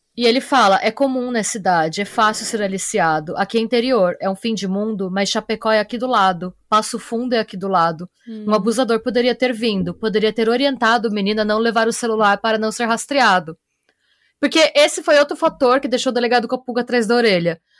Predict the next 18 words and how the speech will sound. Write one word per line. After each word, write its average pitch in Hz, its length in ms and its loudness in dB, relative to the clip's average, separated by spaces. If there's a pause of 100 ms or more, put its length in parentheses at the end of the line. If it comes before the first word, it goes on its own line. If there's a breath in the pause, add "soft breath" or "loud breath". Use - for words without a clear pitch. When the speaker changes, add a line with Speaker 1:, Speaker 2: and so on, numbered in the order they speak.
(160)
Speaker 1:
Todo 294 260 2
mundo 311 260 0
conhecia 220 540 2
esse 185 180 -6
menino 190 580 2 (300 soft breath)
e 226 80 2
ele 247 160 4
não 247 340 2
saía 240 540 2
do 233 80 -4
celular. 269 540 2
Ele 190 80 -6
estava 220 260 -4
sempre 254 640 -2
jogando 208 560 -2
no 220 80 -4
celular. 240 560 0
Speaker 2:
Hum, 202 540 0